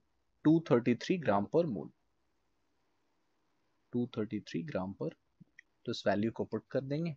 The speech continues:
तो solubility in gram per liter is equal to one into ten to the power minus nine multiplied with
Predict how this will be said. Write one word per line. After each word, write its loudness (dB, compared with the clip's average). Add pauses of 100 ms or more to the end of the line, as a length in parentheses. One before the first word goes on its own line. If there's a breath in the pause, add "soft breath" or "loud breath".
(2000)
तो -16
solubility 0 (960)
in 0 (140)
gram 6
per 2
liter 2 (200)
is -2
equal 0 (120)
to -2 (1700)
one 4 (200)
into 0
ten 0
to 2
the 2
power 2 (100)
minus -2
nine -4 (420)
multiplied 0
with -6